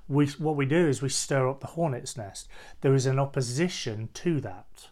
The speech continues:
And that's why this happens. So it's temptation, opposition, and then the third one is this. Again, is a bit full on for a Sunday morning, but it's the area of demonization. Satan and demons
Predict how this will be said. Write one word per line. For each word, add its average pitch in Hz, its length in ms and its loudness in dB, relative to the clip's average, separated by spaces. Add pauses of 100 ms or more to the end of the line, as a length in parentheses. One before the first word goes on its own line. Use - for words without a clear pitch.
(520)
And 123 80 -2
that's 135 240 -4
why 120 300 4 (260)
this - 200 0
happens. 139 340 0
So 123 100 -4
it's 139 140 -4
temptation, 135 720 -2
opposition, 120 640 -2
and 110 180 -4
then 110 80 -6
the 117 80 -4
third 139 360 -2
one 107 240 -6 (760)
is 117 160 -4
this. 156 260 -2
Again, 117 520 -4 (560)
is 127 80 -2
a 123 60 -2
bit 123 200 -6
full 120 180 -4
on 123 140 -2
for 117 140 -6
a 113 40 -4
Sunday 117 300 -4
morning, 120 400 -2
but 120 160 -2
it's 147 160 -6
the 127 160 -2
area 117 260 -2
of 110 160 -8
demonization. 110 880 -6 (420)
Satan 143 420 2
and 120 240 -4
demons 120 720 -2